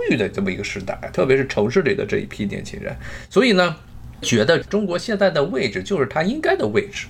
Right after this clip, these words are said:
然后呢，这就与美国的很多的这些人，特别西方世界的很多人的一些观念出现了严重的冲突。特别是你像年轻一代的很明显的一个特点，就是他认为我不应该天天讲的就是自省，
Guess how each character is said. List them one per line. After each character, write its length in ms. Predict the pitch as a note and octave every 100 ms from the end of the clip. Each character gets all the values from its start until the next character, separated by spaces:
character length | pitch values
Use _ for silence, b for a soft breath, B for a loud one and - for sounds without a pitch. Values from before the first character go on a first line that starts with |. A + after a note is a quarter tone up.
| - - B B B
然 160 | C3+ F#3
后 80 | A#3
呢， 80 |
这 180 | E3+ D4
就 140 | G#3+ F3
与 140 | F3
美 340 | F3 C3 G#2+
国 260 | G2+ G#2 G2+
的 140 | C3+
很 260 | D#3+ - F2+
多 200 | F#2+ G2+
的 120 | F#2+
这 200 | F#2+ G2
些 380 | G2+ - A2+ G2
人， 260 | F#2+ - -
特 140 | -
别 160 | C3 C3+
西 160 | C3+ F#3+
方 180 | F#3+
世 80 | F#3+
界 120 | E3
的 80 | B2
很 100 | G#2+
多 160 | G#2+ A2
人 180 | G2+ G2+
的 80 |
一 140 | A#2 G2+
些 180 | A#2 - B B
观 240 | G#3 G#3+ A3
念 200 | G#3 - - -
出 180 | - A2
现 140 | A2
了 40 |
严 400 | G#2 A#2 G2+ A#2+
重 280 | E3 C#4+ A#3
的 160 | C#3 -
冲 320 | - F#2 F#2+
突。 180 | - - - - - - - -
特 80 | E3+
别 100 | E3
是 140 | E3+
你 100 | D#3+
像 160 | C3 C#3
年 160 | A2+ B2+
轻 160 | C#3
一 60 | B2+
代 240 | B2+ B2
的 100 | G2+
很 160 | G2+ G#2
明 160 | G2+
显 220 | A#2 G2+ -
的 80 |
一 160 | - -
个 240 | - F2+
特 160 | F#2 G#2+
点， 100 | G2
就 160 | - -
是 120 | -
他 120 | G#2+
认 160 | A2+ G#2
为 40 |
我 140 | A#2+ A#2 -
不 80 | C4+
应 120 | A3+
该 140 | F#3 D#3
天 160 | A3
天 160 | G#3+ G#3
讲 160 | D3
的 60 | -
就 100 | A#2+
是 80 | G#2
自 180 | - D#3
省， 220 | -